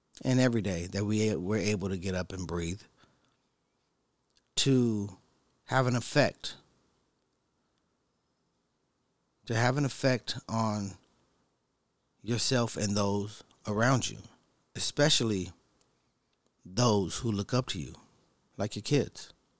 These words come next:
You know, true,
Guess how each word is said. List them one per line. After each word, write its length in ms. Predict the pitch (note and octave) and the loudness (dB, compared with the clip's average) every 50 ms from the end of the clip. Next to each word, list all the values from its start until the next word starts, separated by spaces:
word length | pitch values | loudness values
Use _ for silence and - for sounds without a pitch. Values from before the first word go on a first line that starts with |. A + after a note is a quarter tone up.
| _ _ _ _ _ _ _ _ _ _ _ _ _ _ _ _ _ _ _ _ _ _ _ _ _ _ _ _ _ _ _ _ _ _ _ _ _ _ _ _ _ _ _ _ _ _ _ _ _ _ _ _ _ _ _ _ _ _ _ | _ _ _ _ _ _ _ _ _ _ _ _ _ _ _ _ _ _ _ _ _ _ _ _ _ _ _ _ _ _ _ _ _ _ _ _ _ _ _ _ _ _ _ _ _ _ _ _ _ _ _ _ _ _ _ _ _ _ _
You 160 | G2+ A#2 A#2+ | -2 0 2
know, 220 | G#2+ G2 F#2+ G2 - - _ _ _ _ _ _ _ _ _ _ _ _ _ _ _ _ _ _ _ _ _ _ _ _ _ _ _ _ _ _ _ _ _ _ _ _ _ _ _ _ _ _ _ _ _ _ _ | 2 2 0 -2 -6 -10 _ _ _ _ _ _ _ _ _ _ _ _ _ _ _ _ _ _ _ _ _ _ _ _ _ _ _ _ _ _ _ _ _ _ _ _ _ _ _ _ _ _ _ _ _ _ _
true, 480 | - - - - F#3 F#3+ F#3+ F#3+ E3+ E3 | 0 0 4 6 8 8 8 8 6 2